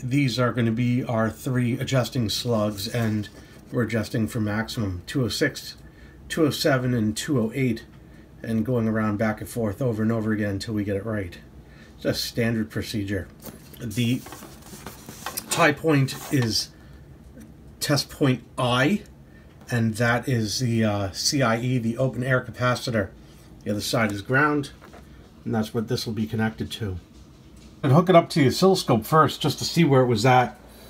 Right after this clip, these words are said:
and I set this up before I hooked up the oscilloscope. I wanted to know how close I would get it. Turns out,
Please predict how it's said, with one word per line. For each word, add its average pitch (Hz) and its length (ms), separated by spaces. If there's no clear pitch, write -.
and 127 100
I 131 260
set - 340
this 131 220
up 139 240
before 131 460
I 110 60
hooked 123 220
up 110 100
the 113 120
oscilloscope. 120 640
I 117 40
wanted 120 160
to 117 60
know 123 100
how 117 140
close 123 340
I 110 120
would 95 200
get 110 180
it. 107 140
Turns 139 440
out, 135 300